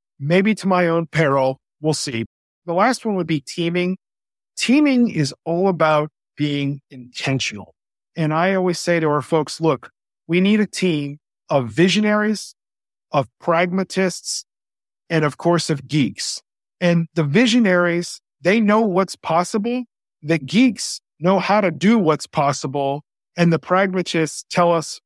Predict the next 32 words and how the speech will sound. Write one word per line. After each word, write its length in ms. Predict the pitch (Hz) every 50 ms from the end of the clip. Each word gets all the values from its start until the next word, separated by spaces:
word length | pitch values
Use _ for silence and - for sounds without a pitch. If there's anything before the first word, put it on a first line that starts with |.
| _ -
what 160 | 160 160 -
we 100 | 160 151
shouldn't 420 | - - 170 160 135 127 127 120
do, 260 | - 110 90 82 80 _ _ _ _
what's 240 | - 180 175 - -
too 180 | - - 202 190
much. 460 | 170 151 123 90 - - - - - _ _ _ -
I 140 | 165 170
think 240 | 165 - 240 254 -
the 80 | 226 185
business 440 | 180 170 175 165 165 190 180 - -
benefit 500 | - 170 160 160 143 - - 156 151 147
in 160 | 143 135 131
that 220 | 135 143 151 -
situation 680 | - 165 143 - 151 139 139 139 143 139 - - 143
with 160 | 131 - - _
teaming 400 | - 135 131 131 139 147 151 151 _ _ _ _ _ _
is 140 | - 135 -
explosive 1040 | 135 117 - - - - - - 143 147 160 170 160 - - 180 170 165 160 - - _ _ _ _ _ -
high 240 | - 147 139 147
performance. 840 | 135 - - 127 - - - 123 120 110 101 95 _ - - - - _ _ _ _ _ _ _ _ -
And 180 | 165 147 139 139
for 120 | 147 139
people 580 | - - - - 190 196 - - 214 226 240 240 _ _ _ -
and 140 | 156 135 -
for 160 | - 143 139
our 140 | 139 147 143
talent, 500 | - - - 156 151 156 180 190 190 - -
the 80 | 165 143
benefit 460 | 139 156 156 160 147 - - 156 147
is 180 | 147 135 -
the 200 | - 139 143 139